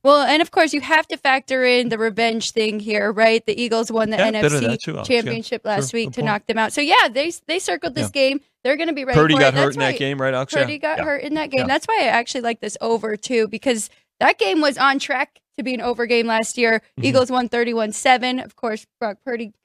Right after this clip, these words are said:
Speaker 1: getting hurt and coming out of that one. So, two of the best offensive lines, if
Speaker 2: Yeah.
Speaker 1: not the best offensive lines in the N F L. I think we're gonna see a lot of points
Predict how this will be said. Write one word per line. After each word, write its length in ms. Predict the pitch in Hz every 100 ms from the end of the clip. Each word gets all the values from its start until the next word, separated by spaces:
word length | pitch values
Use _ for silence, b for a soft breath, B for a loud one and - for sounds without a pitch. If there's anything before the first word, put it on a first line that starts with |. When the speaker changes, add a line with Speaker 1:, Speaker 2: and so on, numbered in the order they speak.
| _ _ _
Speaker 1:
getting 200 | 247 233
hurt 160 | 240 240
and 100 | 214
coming 220 | 247 220
out 160 | 220 240
of 120 | 208
that 180 | 214 202
one. 180 | 214 208
So, 320 | - 220 220 _ _ _ _ _ _
two 160 | - -
of 80 | 277
the 80 |
best 240 | 262 320 330
offensive 500 | 311 311 320 320 262
lines, 320 | 269 277 311
if 180 | - 294
Speaker 2:
Yeah. 80 | 302
Speaker 1:
not 160 | 262 -
the 300 | 196 185 294
best 260 | 240 262 -
offensive 520 | 240 247 247 240 226
lines 320 | 220 233 240 240
in 80 |
the 80 | 233
N 140 | 220 226
F 120 | -
L. 180 | 220 240
I 140 | 214
think 240 | 208 240
we're 100 | 220
gonna 160 | 220 208
see 120 | -
a 80 | 214
lot 140 | 208
of 100 | 196 _
points 420 | 226 220 -